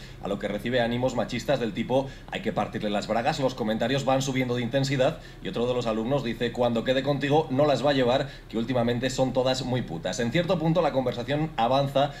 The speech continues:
hacia una rivalidad por quién va a tener un hipotético encuentro sexual con la alumna y los comentarios apuntan hacia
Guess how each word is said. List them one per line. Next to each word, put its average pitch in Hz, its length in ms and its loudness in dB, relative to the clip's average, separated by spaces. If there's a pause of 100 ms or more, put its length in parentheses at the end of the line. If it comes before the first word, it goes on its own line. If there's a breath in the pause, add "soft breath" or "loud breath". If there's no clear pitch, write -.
(140)
hacia 104 300 -2
una 143 200 2
rivalidad 127 560 2
por 110 120 -4
quién 135 180 0
va 135 60 4
a 135 60 0
tener 131 320 2
un 135 100 2
hipotético 127 460 0
encuentro 117 340 2
sexual 123 360 0
con 135 100 4
la 131 60 4
alumna 120 400 2 (200 loud breath)
y 87 60 -8
los 95 140 -4
comentarios 107 560 -2
apuntan 123 360 0
hacia 139 380 2